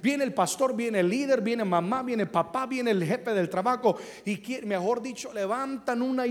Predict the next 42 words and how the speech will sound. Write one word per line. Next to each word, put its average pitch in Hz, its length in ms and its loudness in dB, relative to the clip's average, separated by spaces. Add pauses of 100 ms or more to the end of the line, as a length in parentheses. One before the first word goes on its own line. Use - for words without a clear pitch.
ola 247 320 4
de 214 140 0
contienda 247 1120 2
porque 180 280 -2
no 190 140 -2
aceptan 214 480 -6
sus 165 240 -8
errores. 165 420 0
Ese 185 220 -4
no 202 100 -6
fue 202 160 -8
David. 175 360 -4 (680)
David 170 320 -4
se - 140 -4
humilló 160 540 -2 (380)
y 185 60 2
dice 208 260 0
que 190 80 -2
se 190 120 -2
rasgó 165 300 0
los 208 140 -2
vestidos 220 680 -4 (300)
y 214 100 2
se 185 200 2
postró 214 840 2 (180)
y 196 120 0
dijo, 214 320 0
"Padre, 247 340 6
perdóname, 208 680 2
yo 180 180 4
he 233 100 6
pecado". 247 680 2 (260)
Y 220 120 0
dice 247 200 2
la 233 100 6
Escritura 254 440 2
que 208 120 4
por 185 300 2
causa 277 480 0
de 226 120 0
su - 160 -2
humildad, 208 500 2